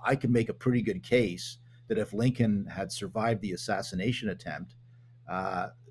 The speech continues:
history in America would be very, very different. We wouldn't have had, uh, hundred and fifty years of this institutional racism that is still, um, besmirching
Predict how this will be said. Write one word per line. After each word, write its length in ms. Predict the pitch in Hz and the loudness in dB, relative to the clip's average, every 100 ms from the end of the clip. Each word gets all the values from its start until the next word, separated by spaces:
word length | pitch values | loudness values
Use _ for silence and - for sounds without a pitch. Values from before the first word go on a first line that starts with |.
| - - - | -20 -20 -4
history 380 | 117 - 127 117 | -2 0 2 2
in 80 | |
America 440 | 98 110 113 110 98 | 4 4 4 4 -2
would 140 | 90 | -4
be 120 | 85 | -4
very, 440 | 82 82 104 110 107 | -6 -2 0 2 2
very 240 | 104 98 | 0 0
different. 340 | 90 107 92 85 | 0 -4 -4 -6
We 80 | |
wouldn't 240 | 92 98 98 | -4 -4 -6
have 100 | 90 | -8
had, 360 | 98 101 92 85 - - - - | -2 -2 -2 -8 -20 -20 -20 -12
uh, 240 | 90 87 80 | -6 -4 -4
hundred 400 | - 110 107 87 | -4 -2 0 -2
and 100 | 90 | -6
fifty 360 | - 107 - | -6 -6 -4
years 720 | 92 95 107 104 82 78 - - - - - - | -4 0 2 2 0 -8 -14 -16 -20 -20 -20 -8
of 460 | 92 87 87 87 - - - | -4 -2 -2 -4 -10 -20 -8
this 260 | 98 90 - | -6 -6 -6
institutional 840 | 101 110 - - 110 107 - 87 | -4 -4 -6 -6 -4 -4 -4 -6
racism 680 | 92 104 104 98 85 78 80 | -2 -4 -4 -6 -8 -10 -12
that 160 | 87 85 | -10 -8
is 160 | 82 | -8
still, 520 | - - 98 85 82 - - 80 | -10 -6 -4 -4 -6 -10 -16 -14
um, 300 | 80 71 - - - - | -14 -16 -20 -20 -20 -12
besmirching 720 | 92 - 107 104 - 85 | -8 -2 0 0 -2 -6